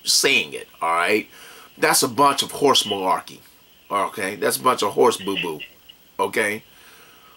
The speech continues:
Because if we read the scripture, in fact, we walked through this. We walked through it.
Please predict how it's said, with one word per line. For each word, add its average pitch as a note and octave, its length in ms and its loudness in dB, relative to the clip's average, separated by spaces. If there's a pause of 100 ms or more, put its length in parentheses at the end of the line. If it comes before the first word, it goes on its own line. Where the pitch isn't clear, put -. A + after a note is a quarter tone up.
(220)
Because D#3 840 2 (380)
if G3 200 2
we F#3 180 2
read D3 840 -2 (420)
the C3 640 4 (140)
scripture, - 680 2 (140)
in D3 80 0
fact, F#3 220 2
we B3+ 80 6
walked - 420 4
through D#3+ 180 4
this. - 500 0 (420)
We G#4 240 6
walked E4 360 4
through F#4 240 6
it. - 240 -8